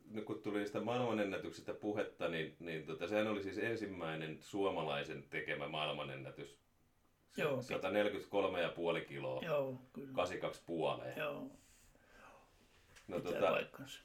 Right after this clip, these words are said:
Speaker 1: ja, ja tot-, lop-, loppuvuodesta oli sitten siellä Budapestissa.
Speaker 2: Se oli syyskuussa sitten, että tota, se oli sataneljäkymmentäkuusi ja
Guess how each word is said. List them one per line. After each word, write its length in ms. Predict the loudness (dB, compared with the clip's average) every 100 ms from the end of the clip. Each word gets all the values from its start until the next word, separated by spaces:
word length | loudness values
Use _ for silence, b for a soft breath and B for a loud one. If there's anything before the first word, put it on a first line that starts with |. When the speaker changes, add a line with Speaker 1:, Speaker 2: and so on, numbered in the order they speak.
| -16 -4
Speaker 1:
ja, 260 | -2 -2 -2
ja 140 | -2
tot-, 300 | 0 -2 -4 -2
lop-, 280 | 0 0 -2
loppuvuodesta 840 | 2 4 4 -2 2 0 0 -4
oli 120 | -4 -4
sitten 220 | -6 -6
siellä 220 | -2 0
Budapestissa. 760 | 2 2 2 -2 -4 -10 -6
Speaker 2:
Se 120 | -2 -2
oli 160 | -2
syyskuussa 640 | -4 -6 -8 -10 -12 -10
sitten, 360 | -10 -12 -14 -14
että 220 | -12 -12
tota, 260 | -12 -14 -16 -16 -18 _ _
se 80 | -10
oli 140 | -8
sataneljäkymmentäkuusi 800 | -10 -10 -8 -8 -10 -10 -12
ja 60 | -10